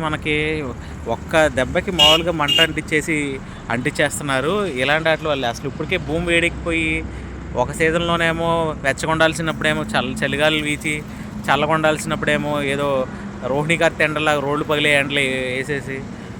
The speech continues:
వర్షాలేమో ఒక సీజన్తో సంబంధం లేకుండా ఇష్టం వచ్చినట్లు ఇలా వాతావరణంలో సమూలమైనటువంటి మార్పులు అనేవి వచ్చేస్తున్నాయి. దానికి కారణం ఏంటంటే ఇలాంటి పనులే అనమాట. కొంచెం మనుషులు, ఈ భూమి మీద జంతువులు ఉన్నంత వరకు బాగానే ఉంది, మొక్కలు ఉంటే బాగానే ఉంది, కానీ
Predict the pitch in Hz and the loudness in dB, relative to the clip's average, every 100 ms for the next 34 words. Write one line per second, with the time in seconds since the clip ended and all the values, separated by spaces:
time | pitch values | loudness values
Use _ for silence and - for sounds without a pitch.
0 | - 131 - 175 160 156 165 180 156 156 | 0 2 4 4 4 2 2 -2 -2 -2
1 | 147 156 165 175 165 147 156 156 151 147 | -2 -2 0 0 0 -2 -2 0 0 0
2 | 151 156 143 - 151 147 147 135 147 139 | -2 0 0 -2 -6 -4 -4 -4 -4 -4
3 | 131 - - - - - 147 135 135 170 | -6 -10 -12 -14 -12 -4 2 4 4 6
4 | 170 165 175 165 160 156 156 160 156 156 | 4 4 0 -2 -2 -2 -2 -2 -2 -4
5 | 143 135 127 151 160 165 156 127 165 151 | -4 0 2 2 0 2 2 2 0 0
6 | 143 135 220 - - 131 135 139 165 202 | -2 -6 -8 -12 -4 -4 2 6 6 4
7 | 196 190 185 196 165 165 160 160 143 147 | 0 -2 -2 2 4 2 2 -2 -2 -2
8 | 160 160 123 110 101 - - - - 135 | 0 -2 -2 -6 -10 -14 -16 -14 -12 -10
9 | 135 131 156 - 165 107 101 - 131 113 | -6 -6 -6 -2 -2 0 0 -2 -4 -4
10 | 147 208 214 208 175 160 165 196 196 196 | -2 0 0 0 0 -2 -2 -2 -2 -4
11 | 190 185 180 185 156 139 156 175 165 170 | -4 -4 -2 -2 0 2 2 0 -2 -2
12 | 156 143 160 160 175 131 139 151 139 131 | -4 -4 -6 -4 -2 0 -2 -2 -6 -4
13 | 123 139 | -6 -6